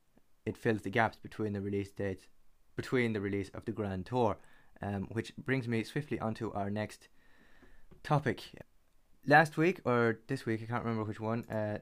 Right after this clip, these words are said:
the Grand Tour released, um, a trailer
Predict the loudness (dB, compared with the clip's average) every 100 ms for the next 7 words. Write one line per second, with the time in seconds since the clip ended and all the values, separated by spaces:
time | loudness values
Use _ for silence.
0 | -4 0 2 2 0 -2 0 0 0 0
1 | 2 0 -4 -20 -20 _ _ _ _ -4
2 | 0 0 0 -4 0 4 6 6